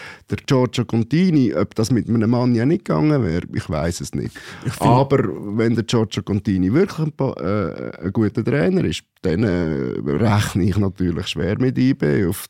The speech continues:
Speaker 1: der, auf der Zielgerade.
Speaker 2: Ich find, der Giorgio Contini hat die Signalwirkung von diesen Transfers noch, noch verstärkt, indem er in, in Lo-, gegen Lausanne hat er alle drei in die Startaufstellung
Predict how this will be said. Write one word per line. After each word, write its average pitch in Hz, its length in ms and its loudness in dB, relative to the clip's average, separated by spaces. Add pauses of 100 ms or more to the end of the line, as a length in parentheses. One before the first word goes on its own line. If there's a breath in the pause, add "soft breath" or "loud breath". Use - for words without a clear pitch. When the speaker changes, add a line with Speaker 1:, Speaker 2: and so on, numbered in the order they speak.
Speaker 1:
der, 104 400 0
auf 104 120 -4
der - 140 -4
Zielgerade. - 760 -4 (220)
Speaker 2:
Ich 131 120 -10
find, 123 360 0 (160)
der 113 300 4
Giorgio 120 260 -2
Contini 113 300 0
hat 110 100 0
die 113 80 2
Signalwirkung 117 680 2
von 101 80 -6
diesen 101 200 0
Transfers 101 640 0
noch, 98 360 2
noch 101 100 2
verstärkt, 107 560 0
indem 104 260 2
er 104 220 0 (360)
in, 104 280 2
in 104 200 4
Lo-, 104 240 4
gegen 110 200 0
Lausanne 110 340 4
hat 98 180 0
er 95 220 0 (540 loud breath)
alle 110 240 2
drei 107 180 2 (240)
in - 80 -6
die - 80 -4
Startaufstellung 110 680 0